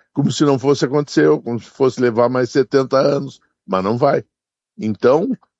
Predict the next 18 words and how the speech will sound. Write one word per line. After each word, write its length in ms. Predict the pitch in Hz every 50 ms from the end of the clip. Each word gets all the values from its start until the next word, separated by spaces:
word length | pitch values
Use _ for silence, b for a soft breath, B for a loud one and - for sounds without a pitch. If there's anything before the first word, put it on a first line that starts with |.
| _ _ -
é, 680 | - 101 107 107 107 104 101 104 101 98 92 80 - -
eu, 520 | - 113 110 107 113 120 113 107 104 95 - - - - _
nós 320 | - 104 104 107 107 -
ficamos, 420 | - - - 131 135 143 143 131 -
porque 200 | _ - 120 107
desde 400 | 95 98 135 180 214 202 151 135
o 40 | 120
início, 320 | 113 117 127 139 131 -
do 200 | 104 110 110 107
meio 260 | 107 107 117 127 135
da 100 | 123 131
enchente, 480 | 117 104 98 - - 123 - 185 - -
a 60 | 95
gente 220 | 90 98 101 101
trabalhou, 880 | - 101 92 90 90 87 90 90 87 98 110 123 135 139 135 123 101 - b b b b b b _
trabalhamos 540 | - 92 87 85 92 95 101 104 110 113 107
em 100 | 107 95
cozinha 640 | - 101 95 90 87 98 110 113 107 95 85 57